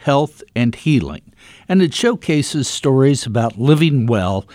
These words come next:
in the midst of vulnerability and hardship. The first episode will be released Memorial Day.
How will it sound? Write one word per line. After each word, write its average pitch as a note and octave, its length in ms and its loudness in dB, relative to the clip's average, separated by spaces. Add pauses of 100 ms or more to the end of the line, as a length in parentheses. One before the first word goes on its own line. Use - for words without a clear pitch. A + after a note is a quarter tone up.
(200)
in A#2+ 180 0
the A#2+ 60 2
midst C3+ 500 -2
of A#2 100 -2
vulnerability A#2+ 1040 0 (180)
and A#2+ 180 2
hardship. F2+ 540 -4 (580)
The F#2+ 100 -8
first - 360 -4
episode A#2 720 -4
will G#2 120 0
be G#2+ 200 -2
released G#2+ 640 -6
Memorial B2+ 640 0
Day. C#2 360 -10